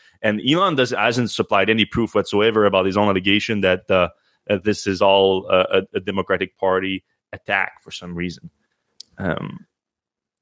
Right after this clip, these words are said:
he did even challenge, though, <laughs> the, uh, the friend to release, to describe actual marks on his body, whether it is a scar or a tattoo, uh,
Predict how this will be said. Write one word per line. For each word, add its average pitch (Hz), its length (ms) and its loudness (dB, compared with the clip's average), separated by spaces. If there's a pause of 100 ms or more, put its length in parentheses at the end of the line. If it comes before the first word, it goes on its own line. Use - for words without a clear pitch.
(320)
he 127 80 0
did 202 160 2
even 196 220 2
challenge, 127 720 0
though, 117 300 0 (320)
<laughs> - 300 -12
the, 113 300 0
uh, 101 160 4
the 98 120 2
friend 139 480 0 (540)
to 107 640 0 (880)
release, 120 720 2
to 113 120 -10
describe 123 720 0 (400)
actual 117 720 0
marks 110 580 0
on 110 80 -2
his 104 140 -2
body, 110 300 2
whether 104 240 4
it 101 60 2
is 98 200 -2
a 98 200 0
scar 117 420 0
or 104 60 2
a 95 60 0
tattoo, 120 640 -2 (460)
uh, 92 400 0